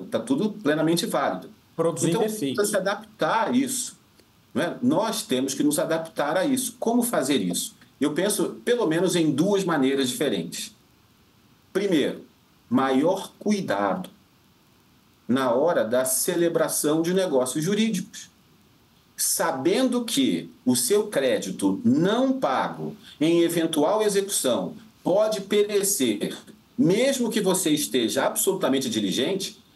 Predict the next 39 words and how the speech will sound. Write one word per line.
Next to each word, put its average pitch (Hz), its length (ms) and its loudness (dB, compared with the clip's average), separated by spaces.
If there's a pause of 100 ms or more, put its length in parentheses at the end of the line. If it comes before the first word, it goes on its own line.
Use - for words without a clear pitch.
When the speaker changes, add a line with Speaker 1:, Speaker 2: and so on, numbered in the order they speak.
(220)
Speaker 1:
tem 247 260 2
que 294 140 -2
fazer 127 480 -2
com 123 80 0
que 123 140 -2
você 143 340 0
vire 131 240 2
uma 110 160 2
chave 131 640 -2 (1000)
para 175 100 -2
tomar 131 560 0
mais 147 340 2
cuidados 135 680 -2
na 196 140 2
hora 131 200 2
de 147 80 -6
celebrar 170 440 0
negócios 185 440 0
jurídicos. 294 420 0 (420)
Speaker 2:
Sim, 135 380 -4
exigir 143 400 2 (100)
Speaker 1:
Às 247 160 0
vezes, 254 100 0
Speaker 2:
garantias. 196 220 0
Speaker 1:
negócios 151 420 -2
jurídicos 151 460 0
assodados 139 800 -2
acabam 175 380 -2
causando 180 560 0
lá 185 100 4
na 180 100 0
frente 175 240 0
a 185 60 2
perda 165 240 0
do 156 60 -2
direito 170 480 0
porque 185 240 0
não 196 120 2
houve 190 400 2